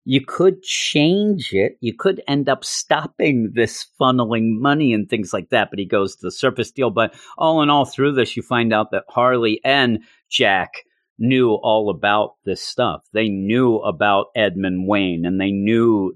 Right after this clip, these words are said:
that the message, what it meant, and she just didn't say anything. They were afraid that if Batman did find out, he might <laughs> react poorly.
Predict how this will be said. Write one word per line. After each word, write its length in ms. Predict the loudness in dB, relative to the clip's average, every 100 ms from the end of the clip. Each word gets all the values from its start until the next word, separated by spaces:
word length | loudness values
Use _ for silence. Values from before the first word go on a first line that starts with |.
| -2
that 260 | 0 0 -2
the 120 | -6 -4
message, 680 | -2 -2 -2 -6 -10 -8
what 180 | -4 -4
it 80 | -4
meant, 340 | -2 0 0 -2
and 160 | -6 -6
she 160 | -8
just 200 | -8 -8 -4
didn't 160 | -4
say 240 | -2 -2 0
anything. 400 | 0 -2 -8 -4
They 100 | -2
were 140 | 0
afraid 560 | -2 _ 2 2 2 -2 -16 _
that 220 | 0 0 0
if 240 | -2 0
Batman 380 | 0 0 -2 -2
did 240 | -2 -4
find 340 | -4 -2 0 0
out, 300 | 2 2 -2 _ _
he 180 | -2 0
might 320 | 0 0 0
<laughs> 60 | 0
react 500 | 0 2 -2 -4 -8
poorly. 580 | -2 2 2 2 0